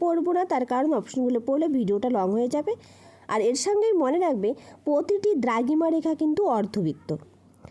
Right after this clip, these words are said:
অক্ষরেখাগুলি পূর্ণবৃত্ত এবং দ্রাঘিমা রেখাগুলো অর্ধবৃত্ত, প্রত্যেকে খাতায় নোট ডাউন করবে। পরের প্রশ্ন দুইয়ের দাগ,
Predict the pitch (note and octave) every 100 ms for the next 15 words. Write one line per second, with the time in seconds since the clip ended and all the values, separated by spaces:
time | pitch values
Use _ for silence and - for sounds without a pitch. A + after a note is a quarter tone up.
0 | - - - E4+ - F#4 F4+ F#4 F#4+ F#4
1 | D4 D4 D#4+ E4+ F4 G4 C#4 G#3+ G4 F4
2 | D4 C4 B3+ C#4 C4+ B3+ C4 A#3+ F#3 F3+
3 | A#3+ C#4 - E4 A3 A3+ G#3+ G#3 G#3 F#3+
4 | G3 F#3 F#3+ B3 D4 D4+ D4+ F4+ - -
5 | - - C#4 F4+ G4 G4 G#4 F4+ F4+ C4
6 | A3